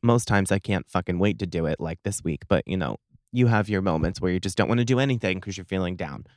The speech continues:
But I felt it was really important to put my time and attention towards my family. There's nothing more important than the people in your life, not even this.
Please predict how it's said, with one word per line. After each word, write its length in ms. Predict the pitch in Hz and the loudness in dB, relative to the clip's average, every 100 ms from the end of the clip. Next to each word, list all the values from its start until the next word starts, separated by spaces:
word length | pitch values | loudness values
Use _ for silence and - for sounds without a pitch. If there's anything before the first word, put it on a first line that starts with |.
| _ - | _ 4
But 260 | 143 127 - | 8 8 6
I 60 | 131 | 4
felt 260 | - 143 | 6 6
it 60 | 131 | 6
was 180 | 156 143 | 4 4
really 260 | 143 127 117 | 4 6 6
important 580 | 117 120 113 110 107 - | 4 4 4 4 0 -2
to 120 | 113 | -2
put 400 | - 117 110 - | 4 6 6 2
my 220 | 113 107 | 0 0
time 400 | - 110 104 104 | 0 2 4 4
and 160 | 92 104 | 2 2
attention 720 | 95 104 98 107 98 98 98 - _ _ _ _ _ - | 0 -2 0 0 0 0 -2 -8 _ _ _ _ _ -2
towards 320 | 120 113 101 | 4 4 4
my 160 | 104 101 | 2 2
family. 520 | 104 95 92 58 60 | 0 0 -2 -4 2
There's 280 | 120 117 104 | 6 6 6
nothing 640 | 113 120 123 - 127 123 - | 4 6 4 4 2 0 0
more 200 | 113 107 | 2 2
important 600 | 104 - 101 - 101 - | 2 2 2 2 -2 0
than 160 | 101 | 0
the 60 | 98 | 0
people 480 | - 110 104 104 104 | -2 -6 -2 0 0
in 200 | 90 101 | 0 0
your 160 | 101 95 | 0 2
life, 480 | 92 92 98 - - _ _ _ - | 2 2 2 -2 -12 _ _ _ 2
not 260 | 117 104 | 6 6
even 280 | 101 95 92 | 2 -2 -4
this. 300 | 73 92 - | -4 -6 -6